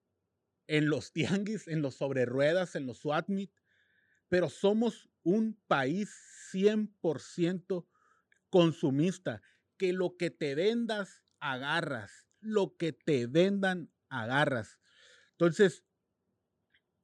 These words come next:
si tú no cambias esta mentalidad del consumismo, créeme que vas a llegar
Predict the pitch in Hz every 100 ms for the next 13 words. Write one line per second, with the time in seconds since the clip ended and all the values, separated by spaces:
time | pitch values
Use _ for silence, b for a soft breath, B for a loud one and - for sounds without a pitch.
0 | _ - - 208 147 _ 240 254 220 196
1 | _ 208 214 180 131 - _ 180 180 240
2 | 214 165 143 143 120 113 156 135 _ _
3 | _ _ _ 147 147 - 131 127 123 143
4 | 180 - 139 101 _ _ _ _ _ _
5 | _ _ _ _ _ _ _ _ _ _
6 | _ _ _ _ _ _ - 165 180 196
7 | 151 107 - _ - 156 131 123 151 170
8 | - _ _ 147 143 127 117 139 180 185